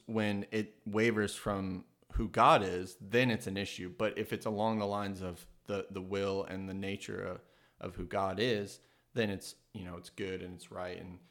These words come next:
we have people in our life talking through that and everything, all this, all the good stuff I've talked about. But,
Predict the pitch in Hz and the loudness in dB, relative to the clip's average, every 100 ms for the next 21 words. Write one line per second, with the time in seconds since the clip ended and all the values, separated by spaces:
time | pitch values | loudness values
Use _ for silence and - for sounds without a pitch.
0 | _ - 101 92 - 101 98 90 90 90 | _ -10 -8 -8 -8 -6 -6 -6 -6 -8
1 | 90 - 90 - 90 95 92 87 90 92 | -10 -8 -8 -8 -14 -12 -10 -8 -10 -12
2 | 92 92 95 92 90 - - 139 123 104 | -12 -12 -8 -8 -8 -12 4 6 8 4
3 | 92 98 92 92 - - - 98 - 98 | -2 -8 -8 -12 -14 -18 -12 -10 -8 -8
4 | 92 - | -8 -10